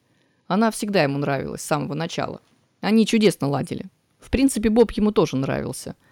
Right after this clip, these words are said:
Он на него достаточно насмотрелся, чтобы понять, что он за человек. Они были бы довольно счастливы вместе. Боб, Дорис и кукушка. Ларри закончил с питьём, открыл выдвижной ящичек у раковины и достал молоток.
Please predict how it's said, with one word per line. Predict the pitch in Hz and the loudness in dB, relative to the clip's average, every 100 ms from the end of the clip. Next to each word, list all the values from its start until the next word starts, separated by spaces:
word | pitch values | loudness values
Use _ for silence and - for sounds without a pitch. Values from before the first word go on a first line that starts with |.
| _ - | _ 4
Он | 233 214 | 6 6
на | |
него | 202 190 190 | 4 2 2
достаточно | 202 - 143 - - - | 0 2 0 0 -8 -6
насмотрелся, | 135 - 151 254 233 - | -6 -6 -2 0 -2 -4
чтобы | - - 147 | -10 -6 -4
понять, | 156 190 - | -2 -2 -4
что | - 175 | -2 -2
он | 165 139 | 0 -4
за | |
человек. | - 135 123 123 - _ _ _ _ | -6 -6 -6 -8 -12 _ _ _ _
Они | 262 285 | 2 4
были | 220 220 | 4 2
бы | 196 | 2
довольно | 196 202 196 196 | 2 2 2 0
счастливы | - 135 - 135 | 0 -2 -2 -6
вместе. | 139 156 - - - - _ | -6 -6 -6 -10 -16 -18 _
Боб, | 165 170 262 - - _ | 0 4 2 0 -18 _
Дорис | 147 180 226 - - _ | 0 2 2 -2 -14 _
и | 330 | -2
кукушка. | - - 139 - 160 _ _ _ _ _ _ | -2 -6 -8 -10 -12 _ _ _ _ _ _
Ларри | 180 254 196 | 2 2 2
закончил | 156 - 135 123 | -2 -2 -4 -6
с | - | -8
питьём, | 123 - 202 240 - _ _ _ _ | -10 0 2 2 -2 _ _ _ _
открыл | - - 277 233 | -6 -2 0 0
выдвижной | 151 147 160 143 135 | -2 -4 -2 -2 0
ящичек | 131 - - - - | 0 -2 -10 -12 -4
у | 151 | 0
раковины | 240 226 208 202 190 | 0 0 -2 -4 -4
и | 151 | -6
достал | 139 - 180 214 | -6 -4 -2 0
молоток. | 175 147 - - - | 0 -2 -4 -8 -10